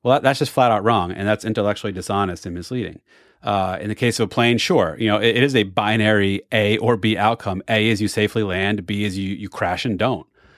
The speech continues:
Uh, Monte Carlo doesn't, it isn't the same. Ninety percent Monte Carlo doesn't mean ninety percent chance you, you make it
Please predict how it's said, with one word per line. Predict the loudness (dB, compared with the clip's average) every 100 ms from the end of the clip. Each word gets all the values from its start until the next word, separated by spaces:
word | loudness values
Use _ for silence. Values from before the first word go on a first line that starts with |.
| _ -8
Uh, | -2 0
Monte | 2 2 4
Carlo | 4 4
doesn't, | 2 0 -4
it | -2
isn't | 0 2 2
the |
same. | 0 -2 -4 -12 _ _ _
Ninety | -2 2 2 2
percent | 0 2 2
Monte | 2 2
Carlo | 2 4
doesn't | 2 0
mean | 0
ninety | 0 -2
percent | -2 -4
chance | -2 -2 0
you, | -2 -2
you | -2 0
make | 2 2
it | -2